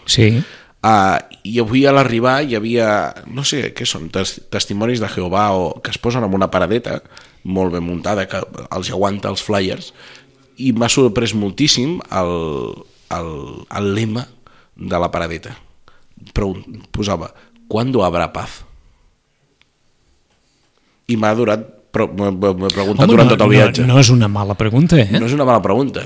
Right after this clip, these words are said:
Speaker 2: I vols dir que no n'hi ha de pau? La pau en general o la pau interior d'un mateix?
Speaker 1: Ui.
Speaker 2: En tot cas, a, aquesta gent que reclama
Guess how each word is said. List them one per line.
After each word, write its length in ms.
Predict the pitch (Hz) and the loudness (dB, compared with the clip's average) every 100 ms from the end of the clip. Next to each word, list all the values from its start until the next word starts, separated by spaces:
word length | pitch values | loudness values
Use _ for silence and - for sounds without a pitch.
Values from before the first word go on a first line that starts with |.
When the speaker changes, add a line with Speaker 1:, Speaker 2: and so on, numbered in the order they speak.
| - | -8
Speaker 2:
I 80 | 104 | -2
vols 160 | 139 | 0
dir 80 | 123 | 0
que 100 | 143 147 | -2 -2
no 80 | |
n'hi 140 | 98 85 | -2 -2
ha 60 | 87 | -4
de 80 | 101 | -4
pau? 280 | - 85 - - - - - _ _ _ _ _ _ _ _ _ - | -8 -10 -12 -16 -16 -20 -20 _ _ _ _ _ _ _ _ _ -6
La 140 | 110 | -4
pau 240 | 139 160 | 0 0
en 80 | 151 127 | 0 2
general 420 | 127 123 170 208 | 2 2 2 2
o 60 | 131 | 4
la 80 | 107 | 4
pau 140 | 120 123 | 4 2
interior 320 | 110 110 101 | 2 0 0
d'un 140 | 95 90 | -2 -6
mateix? 320 | 80 95 - - | -8 -12 -12 -6
Speaker 1:
Ui. 220 | 110 113 - - - - - - _ _ _ _ _ _ _ _ - | -4 -4 -6 -16 -20 -20 -20 -20 _ _ _ _ _ _ _ _ -8
Speaker 2:
En 80 | 117 | -2
tot 160 | 147 123 | -2 -2
cas, 300 | 90 76 - - - - - | -4 -6 -10 -12 -18 -18 -18
a, 160 | - 117 - 120 | -4 -2 -2 -2
aquesta 280 | 131 - 190 | -2 0 0
gent 100 | 160 | 0
que 120 | 131 | 0
reclama 460 | 113 107 110 110 101 | 0 0 0 0 -2